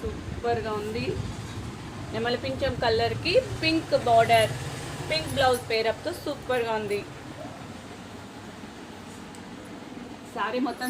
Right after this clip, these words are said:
చూసాక కలర్స్ చూడాలనిపిస్తుంది కదా. కలర్స్ మీకు ఎక్కడ తక్కువ చేయమండి. So, ఇంత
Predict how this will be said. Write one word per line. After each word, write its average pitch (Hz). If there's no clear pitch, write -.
చూసాక 247
కలర్స్ 226
చూడాలనిపిస్తుంది 269
కదా. 294
కలర్స్ 220
మీకు 214
ఎక్కడ 240
తక్కువ 262
చేయమండి. 226
So, 247
ఇంత 294